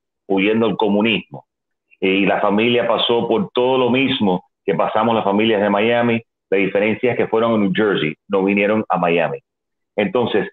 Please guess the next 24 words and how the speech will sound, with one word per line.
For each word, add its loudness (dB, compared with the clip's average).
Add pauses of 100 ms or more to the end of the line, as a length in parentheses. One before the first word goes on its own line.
(200)
hay 0
demócratas 0
muy 2
importantes -2 (380)
que 0
están -2
envueltos 0
en 0
esto. -6 (260)
Vimos 0
una 2
declaración 0
conjunta 0 (640)
de 0
demócratas 0
y 0
republicanos. 0 (440)
Debbie 0
Wasserman 0
Schultz, -2
congresista 0
de 0
nuestro -2
patio, -2